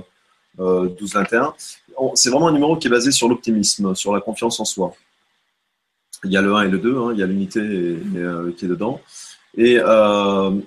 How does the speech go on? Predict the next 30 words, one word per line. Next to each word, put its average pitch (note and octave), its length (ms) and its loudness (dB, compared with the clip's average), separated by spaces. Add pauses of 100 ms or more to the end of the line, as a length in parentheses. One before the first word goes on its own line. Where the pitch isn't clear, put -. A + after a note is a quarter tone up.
(140)
c'est - 180 0
vraiment C#3+ 340 0 (120)
cette - 280 -6
idée B2+ 160 0
de, F#2+ 640 -2 (160)
euh, F#2+ 300 -6 (1400)
il B2 100 0
est C3 160 2
temps E3+ 160 4
pour C#3 180 -2
vous C#3 320 0 (560)
vraiment C3+ 420 2
de A#2 80 4
croire B2 420 2
en A2 80 2
vous. F#2 200 -6 (400)
Voilà, F#2+ 240 -2
ça G#2+ 160 -2
vous G#2+ 120 -4
ramène A#2 280 0
à G#2+ 40 4
la G#2 140 0
croyance C3 680 -2
de, F#2+ 160 0
de, F#2 140 -4
de G2 160 -4
qui G#2+ 180 -4
vous G2+ 220 -4
êtes. - 340 -12 (480)
Voilà, F#2+ 380 2